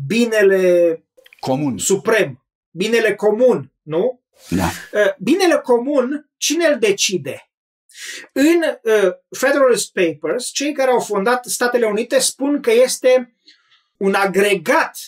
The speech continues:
Speaker 1: de păreri și, i-, și dorințe individuale. Nu există, per definiție americană, în Constituția americană sau în cei,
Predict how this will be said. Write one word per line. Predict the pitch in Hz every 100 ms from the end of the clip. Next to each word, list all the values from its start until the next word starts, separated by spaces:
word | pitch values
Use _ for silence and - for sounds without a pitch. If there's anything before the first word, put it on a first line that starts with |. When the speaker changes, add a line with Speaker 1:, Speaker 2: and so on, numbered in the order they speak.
| - _ _
Speaker 1:
de | 160 135 196 196
păreri | 190 190 180 233 494 175 143 - _ _ _
și, | - - 196 _
i-, | 226 185 180
și | 185 - 190
dorințe | 160 180 214 226 196
individuale. | 190 185 185 175 196 190 127 _ _ _ _
Nu | 170 190 330 392 254
există, | 262 202 190 208 320 - - 170 165
per | 190
definiție | 180 190 - 185 226 202
americană, | 170 156 147 143 269 233 151 131 - _ _ _
în | 175 156
Constituția | 170 - 190 339 - 247
americană | 175 156 147 120 123 240 - _ - - -
sau | - 165
în | 180 165
cei, | - 202 185